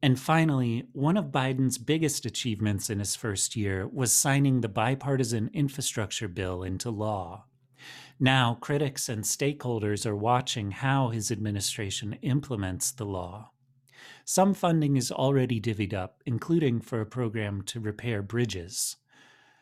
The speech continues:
But the Transportation Department is also still waiting on Congress to pass the spending bills for fiscal year twenty twenty-two in order to implement other programs.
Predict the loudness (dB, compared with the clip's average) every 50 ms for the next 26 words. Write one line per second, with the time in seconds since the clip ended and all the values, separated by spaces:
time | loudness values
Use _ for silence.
0 | _ _ -6 -4 -2 -2 -2 0 2 2 2 0 -2 -4 -8 -6 -4 -2 -2 -2
1 | -2 -2 -2 -4 -4 -4 -4 -4 -4 -2 -2 -2 -2 -2 -4 -4 -2 -2 0 0
2 | -2 -2 -2 -2 -2 -2 -2 -2 0 0 0 0 0 0 0 0 0 0 0 -2
3 | -2 -2 -4 -4 -6 -6 -2 0 0 2 2 0 -2 -4 -6 -6 -4 -4 -4 -6
4 | -10 -16 -20 _ _ -8 -8 -6 -4 -2 0 0 2 0 0 -2 -4 -4 -4 -4
5 | -2 -2 -2 0 0 2 2 2 2 2 0 0 -2 -2 -2 -2 -4 -6 -6 -6
6 | -8 -6 -4 -2 -2 -2 -2 -2 -4 -2 -2 -2 -2 -4 -4 -6 -4 0 0 0
7 | 0 0 -4 -4 -4 -2 -2 -2 -4 -6 -6 -4 -2 -2 -2 -2 -4 -8 -14 -18
8 | -20 -20 -20 _ _ -2 2 4 6 6 4 4 2 0 -2 -2 -4 -2 0 0
9 | 0 2 0 -2 -2 0 -2 -2 -4 -4 -4 -2 0 0 -2 -2 -2 -4 -4 -4
10 | -4 -6 -8 -8 -8 -10 -10 -6 -4 -4 -4 -4